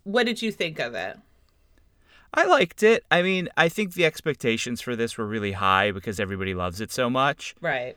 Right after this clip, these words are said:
Speaker 2: And it's, it was definitely fun.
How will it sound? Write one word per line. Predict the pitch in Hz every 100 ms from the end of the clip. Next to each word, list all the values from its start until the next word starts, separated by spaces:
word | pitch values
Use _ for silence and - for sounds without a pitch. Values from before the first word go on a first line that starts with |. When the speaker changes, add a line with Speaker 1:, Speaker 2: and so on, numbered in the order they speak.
| _ _ -
Speaker 2:
And | 110 120 110 107 - _ _ _ _ -
it's, | 160 170 - - - _ _ _ _ _
it | 139 156
was | 175 -
definitely | 160 175 208 160 _
fun. | - 127 120 123 123 123